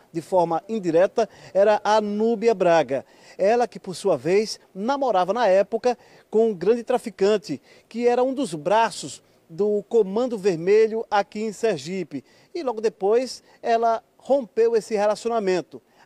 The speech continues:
Ainda referente a tráfico de drogas, eh, em dois mil e vinte e um, a informação da própria polícia, mas não quer passar mais detalhes, mas a informação oficial da polícia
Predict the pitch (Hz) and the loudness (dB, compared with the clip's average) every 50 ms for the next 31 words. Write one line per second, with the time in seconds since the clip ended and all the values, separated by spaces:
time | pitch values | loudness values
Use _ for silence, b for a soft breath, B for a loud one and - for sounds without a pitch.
0 | b - 214 233 233 262 311 339 330 294 214 196 190 - - 190 180 180 170 - | b -2 0 2 2 2 0 -2 -4 -2 -2 -2 -4 -4 -4 -4 -4 -4 -4 -4
1 | 185 165 _ - 185 196 185 _ - 156 143 131 139 170 208 220 202 143 127 113 | -6 -6 _ -4 -6 -6 -6 _ -12 -18 -14 -6 0 2 2 2 2 0 -4 -14
2 | - - b b b b b b b b 202 214 220 214 220 220 214 214 214 - | -16 -20 b b b b b b b b -6 -4 -2 -2 -2 -2 -2 -4 -4 -6
3 | 240 247 254 247 240 233 214 185 262 269 226 170 170 190 226 233 220 196 165 127 | -6 -6 -6 -6 -6 -8 -8 -6 -4 -4 -4 -4 -6 -8 -6 -6 -6 -6 -8 -10
4 | 120 143 202 240 226 - - 170 156 160 196 226 185 _ b b b b b b | -10 -8 -8 -8 -8 -8 -12 -12 -10 -10 -10 -10 -12 _ b b b b b b
5 | b b b 185 196 208 208 202 202 202 202 202 226 233 - - 269 262 247 233 | b b b -2 0 2 2 2 2 0 0 -2 -2 -4 -6 -4 -4 -4 -2 -4
6 | 185 - - 214 208 196 185 - - 240 254 247 233 214 - 185 170 170 202 247 | -8 -6 -6 -6 -4 -4 -4 -4 -2 -4 -4 -4 -4 -6 -4 -6 -6 -4 -4 -6
7 | 226 - - - 143 110 _ _ - 170 185 202 208 190 - - _ _ - 160 | -6 -6 -8 -10 -12 -12 _ _ -2 0 2 2 0 -2 -8 -16 _ _ -12 -6
8 | 156 185 220 202 - 208 202 - 196 175 - - 180 170 160 180 170 147 143 165 | -4 -4 -4 -2 -4 -6 -4 -4 -4 -4 -2 -2 -4 -2 -2 -4 -6 -4 -4 -6
9 | 147 _ - 214 233 233 180 139 123 - - - B B B B B B B B | -6 _ -4 -2 -2 -2 -2 -4 -8 -14 -20 -20 B B B B B B B B
10 | 170 196 214 190 240 247 254 - - 262 254 247 247 202 - - - 190 185 180 | -4 -4 -2 0 -2 -2 -2 0 -2 -2 0 0 -2 -4 -4 -2 -2 0 0 -2
11 | - - 240 269 277 - - - - 180 160 - - 151 170 226 226 - - 175 | -2 -2 0 0 0 -2 -4 -4 -2 -2 -2 -2 -4 -4 -4 -4 -4 -2 -2 -4
12 | 147 | -4